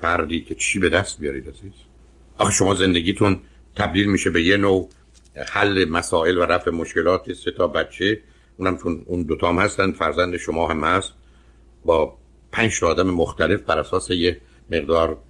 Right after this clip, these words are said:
نظریه چیزی نزدیک بیش از مثلاً بیست و چهار یا بیست و شش نوع ارتباط عجیب و غریب که هیچ کس نمی‌تونه حلش کنه به وجود میاد. فایده یه چنین ازدواجایی چه هست عزیز؟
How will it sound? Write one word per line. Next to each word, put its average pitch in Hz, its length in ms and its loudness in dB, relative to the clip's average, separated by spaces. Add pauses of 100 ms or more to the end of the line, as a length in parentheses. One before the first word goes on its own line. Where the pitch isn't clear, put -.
(140)
نظریه 80 520 0
چیزی 90 240 -6
نزدیک 85 500 0 (540)
بیش 98 360 0
از 76 280 2
مثلاً 85 280 -2 (100)
بیست 76 200 -10
و 80 40 0
چهار 90 320 2
یا 82 60 2
بیست 76 200 -6
و - 20 -6
شش - 320 -4
نوع 92 180 2
ارتباط 85 540 0 (420)
عجیب 87 280 0
و 78 60 4
غریب 78 260 2
که - 60 -16
هیچ 92 240 -4
کس 82 160 -4
نمی‌تونه 78 280 -4
حلش 73 300 -2
کنه 82 180 -2
به 90 80 -6
وجود 76 340 -10
میاد. 67 140 -14 (340)
فایده 87 480 2
یه 110 160 2
چنین 92 300 -2
ازدواجایی 80 480 -2
چه 113 160 -6
هست - 200 -6
عزیز؟ - 240 -14